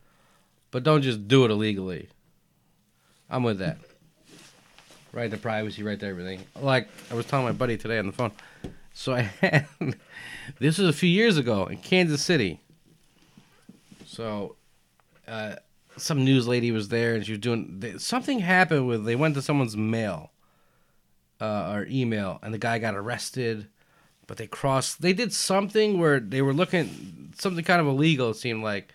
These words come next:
about snooping the email. I don't, it was something, I don't know, I forgot, like, how. So anyways,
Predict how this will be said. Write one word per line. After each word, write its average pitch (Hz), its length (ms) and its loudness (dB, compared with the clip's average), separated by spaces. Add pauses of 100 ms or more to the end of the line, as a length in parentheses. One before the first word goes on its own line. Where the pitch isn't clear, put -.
(560)
about 113 260 -2
snooping 147 480 2
the 135 220 0
email. 123 320 2
I 156 100 2
don't, 120 380 -4
it 117 40 -10
was 135 120 -6
something, 120 320 2
I 113 40 -4
don't 117 120 -4
know, 110 260 -6
I 117 60 -14
forgot, 110 460 -6
like, 110 220 -8
how. 117 240 -4 (680)
So - 180 -4
anyways, 120 540 2